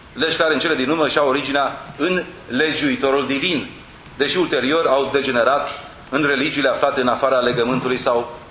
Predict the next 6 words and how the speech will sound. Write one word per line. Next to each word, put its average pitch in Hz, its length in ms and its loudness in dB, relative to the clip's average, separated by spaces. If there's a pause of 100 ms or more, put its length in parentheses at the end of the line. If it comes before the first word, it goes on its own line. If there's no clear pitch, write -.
(120)
Torei. 120 380 2 (4000)
Aș 175 240 2
cita 240 380 2
chiar 202 280 4
din, 165 180 0
uh, 147 360 4